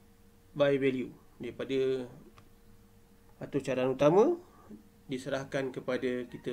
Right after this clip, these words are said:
punya program. Di sini kita punya function. Ni kita punya function. Okey,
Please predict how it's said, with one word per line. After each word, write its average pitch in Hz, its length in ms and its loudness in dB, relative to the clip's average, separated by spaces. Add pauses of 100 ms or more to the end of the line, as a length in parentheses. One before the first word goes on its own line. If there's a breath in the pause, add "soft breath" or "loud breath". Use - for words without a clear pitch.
punya 117 160 -6
program. 147 400 0
Di 190 80 -4
sini 151 240 -6
kita 147 160 -6
punya 120 400 0
function. 165 480 -4 (1300)
Ni 135 80 -8
kita - 160 -14
punya 120 240 -8
function. 147 400 -2 (2750)
Okey, 175 240 -8